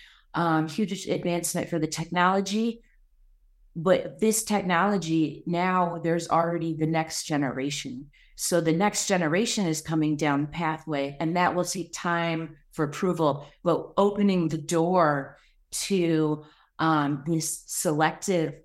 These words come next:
editing tool, and even the next generations that are to come, um, seeing that being approved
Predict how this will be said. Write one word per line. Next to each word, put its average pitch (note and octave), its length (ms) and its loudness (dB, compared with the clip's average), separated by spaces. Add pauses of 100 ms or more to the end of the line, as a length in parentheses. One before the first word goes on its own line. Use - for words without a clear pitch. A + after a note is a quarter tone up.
(160)
editing D#3+ 580 2
tool, E3+ 760 -2
and E3 160 -4
even F#3+ 280 -2
the D#3+ 80 2
next E3 260 -2
generations D#3+ 640 -2
that D3+ 100 -2
are D3 140 -2
to C#3+ 140 -12 (220)
come, D3+ 440 0 (460)
um, D3 320 0
seeing F3+ 540 -2
that D#3 420 -2
being D#3+ 200 0
approved E3+ 680 -4